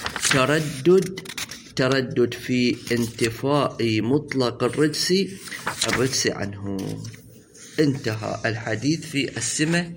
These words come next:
الأولى. السمة الثانية، الصفة الثانية، الخصوصية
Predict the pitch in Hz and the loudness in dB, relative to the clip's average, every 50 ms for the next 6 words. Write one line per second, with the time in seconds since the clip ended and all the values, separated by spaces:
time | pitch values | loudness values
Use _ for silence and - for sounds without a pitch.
0 | - - 117 95 - - 90 85 80 - - - - - - - - - - - | -8 -6 -6 -4 -4 -4 -4 -4 -4 -4 -8 -10 -12 -18 -20 -20 -20 -18 -18 -18
1 | - - - - - - - - - - - - - - - - - - - - | -16 -16 -18 -18 -20 -20 -20 -20 -20 -20 -20 -20 -20 -20 -20 -20 -20 -20 -20 -20
2 | - - - - - - - - - - - - - - - - - - 139 143 | -20 -20 -20 -20 -20 -20 -20 -20 -20 -20 -20 -20 -20 -20 -20 -8 -2 0 2 2
3 | - - - 170 175 170 170 160 160 - 156 151 139 - - 127 131 - - - | 2 2 2 4 4 4 4 2 2 2 2 2 2 2 2 -2 -2 -4 -4 0
4 | 131 120 117 117 110 107 110 107 104 104 101 101 98 98 98 98 101 - - - | 2 4 4 4 2 0 0 0 0 2 2 2 0 0 -4 -8 -12 -16 -20 -20
5 | - - - - - - - - 107 104 - - 123 123 - 139 127 127 127 - | -20 -20 -20 -20 -20 -12 -8 -6 -4 -4 -2 -2 -2 -2 2 2 2 2 2 2
6 | 127 120 110 - - 113 113 - - - 113 110 110 110 107 107 107 104 101 101 | 2 2 2 2 0 0 0 -2 0 2 2 4 4 2 2 2 2 2 2 2
7 | 98 98 95 - 101 107 107 107 - 117 110 - - 110 104 - - 127 127 127 | 2 2 2 2 0 0 -2 -2 -4 -4 -2 0 0 0 2 2 2 2 4 4
8 | 127 127 123 117 - | 4 4 2 0 0